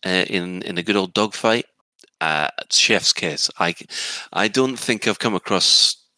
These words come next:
I mean, I have tried Star Citizen, but the, for some, for me, sometimes the, it just seems to be right in Elite Dangerous, and,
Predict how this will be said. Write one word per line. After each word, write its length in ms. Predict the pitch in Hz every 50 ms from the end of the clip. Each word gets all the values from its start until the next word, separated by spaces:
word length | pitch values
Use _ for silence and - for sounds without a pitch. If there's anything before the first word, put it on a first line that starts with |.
| _ _ _ _ - - - _
I 60 | - 110
mean, 160 | 123 143 127
I 80 | 127
have 220 | 127 131 175 160 -
tried 320 | - - 160 113 87 80
Star 240 | - - 156 - -
Citizen, 460 | - - 87 85 92 110 135 139 127 - _ _ _ _ _ _
but 240 | 117 107 101 - 87
the, 160 | 98 110 - - -
for 160 | - - 117
some, 160 | - - - -
for 180 | - - - 120
me, 400 | 123 139 123 90 80 80 90 92 - _
sometimes 1040 | - - - - - 104 104 101 - - 110 101 101 98 98 98 98 95 - - -
the, 440 | - 98 90 90 90 90 90 - - - _ - - - - _ _ _ - _ _ _ _ _ _ _ _ _ _ _ _ _ _ _ _ _ _ -
it 180 | 117 120 - 110
just 220 | - 113 104 -
seems 240 | - - 113 101 90
to 100 | - -
be 160 | - 98 95
right 280 | 90 104 110 107 104 -
in 100 | - 78
Elite 240 | 78 85 87 -
Dangerous, 560 | - 101 107 107 87 - 69 - - - - - _ _ _ _ _ _ -
and, 380 | - 85 87 85 82 80 -